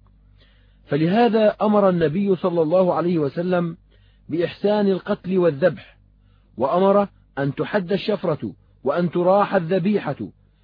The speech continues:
يشير إلى أن الذبح بالآلة الحادة يريح الذبيحة بتعجيل زهوق نفسها. وخرج الإمام أحمد وابن ماجه من حديث ابن عمر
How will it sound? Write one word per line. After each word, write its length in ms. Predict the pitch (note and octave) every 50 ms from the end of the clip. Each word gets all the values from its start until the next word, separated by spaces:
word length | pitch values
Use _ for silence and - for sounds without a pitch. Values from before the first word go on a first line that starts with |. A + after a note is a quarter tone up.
| _ _ _ -
يشير 420 | A2 G#2+ - E3 E3+ F3 E3+ F#3+
إلى 200 | E3 E3 D#3 D#3
أن 260 | D#3 - D#3 E3+ E3 E3
الذبح 420 | D3+ C3+ D3 D3 D#3+ C#3 - E3
بالآلة 540 | D#3 D#3+ D#3+ D#3 - D#3 F3+ F#3+ G3 F#3+ F3+ -
الحادة 580 | F3 D#3 D3+ E3 F#3 F3 D#3 C#3+ D3 D#3 D#3 - _ _ _ _ _ _ _ _ -
يريح 320 | C3+ D#3 G3+ A3 G3+ -
الذبيحة 800 | F#3+ F3 D#3 F#3 F3 E3+ F#3+ F3 - E3+ E3+ - F3 E3 E3 - _ _ _ _ _ _ -
بتعجيل 800 | C#3+ D#3 - F#3 E3+ D3 D#3 C#3+ C3+ E3+ F#3 F3 E3 D#3+ D3+ D3
زهوق 420 | D#3+ D3+ C#3 E3+ D#3+ D3+ - D#3
نفسها. 640 | D3 D3 C#3+ - - - D#3+ - A2+ G2+ D#2+ - _ _ _ _ _ _ _ _ _ _ _ _ _ _ _ _ _ _ _ _ _ _ _ _ _ _ _ _
وخرج 640 | - B2+ C3+ C3 B2+ B2 - G3 A#3+ A#3+ A#3 G#3 D#3+ G3+
الإمام 520 | F#3+ - F3+ E3+ D3+ E3+ F#3 F#3+ F3+ E3
أحمد 460 | - E3+ E3 - F3+ F3 E3+ D#3+ C#3
وابن 260 | C#3+ D#3 D3 C3 C#3
ماجه 460 | C#3+ C3+ B2+ D3 D#3 D#3 C#3+ E3 E3+ - _ _ _ _ _ _ _ _ -
من 160 | C#3 D#3 D3+
حديث 400 | - - D3 C#3+ F#3 G3 F#3 F3
ابن 220 | F3 D#3 D#3 E3+
عمر 320 | E3+ E3+ D3+ B2 G#2+ -